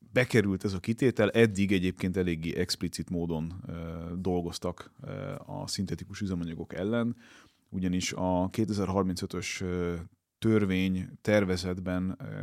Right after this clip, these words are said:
volt egy olyan kitétel, hogy olyan autó, ami menet közben széndioxidot bocsát ki,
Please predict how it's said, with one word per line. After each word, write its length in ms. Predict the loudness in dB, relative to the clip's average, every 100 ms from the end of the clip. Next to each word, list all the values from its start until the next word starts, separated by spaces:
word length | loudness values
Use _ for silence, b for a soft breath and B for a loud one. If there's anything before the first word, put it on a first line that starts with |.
| -4
volt 240 | -2 0
egy 80 | 0
olyan 120 | -2
kitétel, 460 | -2 0 0 0 0
hogy 140 | -2 -2
olyan 220 | -2 0
autó, 400 | -2 -6 -6 -6
ami 180 | -4 -4
menet 420 | 0 0 -2 -4
közben 460 | -6 -8 -6 -10 -8
széndioxidot 640 | -8 -8 -10 -10 -12 -12
bocsát 380 | -14 -14 -16 -10
ki, 240 | -8 -8